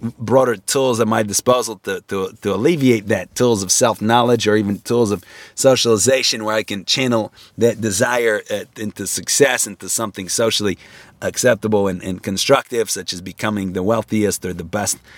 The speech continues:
uh, boxer, fighter, something. Yes, I, I don't really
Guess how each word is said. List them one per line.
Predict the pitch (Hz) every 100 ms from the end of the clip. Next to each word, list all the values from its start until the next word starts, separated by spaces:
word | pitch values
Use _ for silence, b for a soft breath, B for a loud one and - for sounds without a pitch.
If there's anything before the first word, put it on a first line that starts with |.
| B B _
uh, | 95 92 82 - b -
boxer, | 98 117 - 113 92
fighter, | - 127 120 107
something. | - 123 120 113
Yes, | 135 127
I, | 113 101 104 104
I | 113
don't | 127
really | 117 107